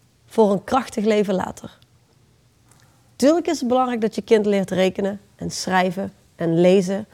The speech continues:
en dat ze straks gaan studeren. Tuurlijk, dat is allemaal belangrijk. Maar als je een kind hebt wat heel erg slim is, maar altijd in de hoofdje zit, dan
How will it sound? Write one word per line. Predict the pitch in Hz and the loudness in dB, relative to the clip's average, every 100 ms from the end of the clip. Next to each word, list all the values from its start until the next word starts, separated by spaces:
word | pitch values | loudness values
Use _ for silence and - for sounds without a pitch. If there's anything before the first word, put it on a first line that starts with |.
| _ _ | _ _
en | - 175 | -6 -6
dat | 165 | -6
ze | 180 | -8
straks | - - 190 - - - _ _ _ | -8 -2 -2 -2 -12 -16 _ _ _
gaan | - 175 | -6 -6
studeren. | - 185 196 226 247 285 - | 0 4 6 6 4 -8 -4
Tuurlijk, | 277 294 247 | -2 -2 -4
dat | 170 | -8
is | - - - | -10 -14 -2
allemaal | 233 294 254 | 0 0 2
belangrijk. | 214 220 262 269 - - _ - - - - _ _ _ - | 2 2 -2 -6 -10 -14 _ -20 -20 -20 -20 _ _ _ 0
Maar | 208 | 2
als | 202 - | 2 0
je | 190 | -2
een | 165 | -2
kind | - 320 277 | -2 0 0
hebt | - 233 - - _ _ _ _ _ | -4 -10 -16 -20 _ _ _ _ _
wat | 185 185 - - | 2 2 -2 -14
heel | - 170 214 302 370 415 - | -4 6 6 6 4 4 4
erg | - 403 349 | 4 2 0
slim | - 330 214 | 0 2 2
is, | 160 - - - _ _ _ _ _ - - _ _ | 0 -4 -16 -20 _ _ _ _ _ -20 -20 _ _
maar | 170 156 - _ | -4 -4 -6 _
altijd | 202 277 330 320 302 285 | 4 4 4 0 -2 0
in | 285 | 0
de | 262 | 0
hoofdje | 247 277 196 | 0 0 -2
zit, | 170 185 - - _ _ _ _ _ _ _ _ _ 180 | 0 -2 -4 -20 _ _ _ _ _ _ _ _ _ 2
dan | 208 202 | 4 4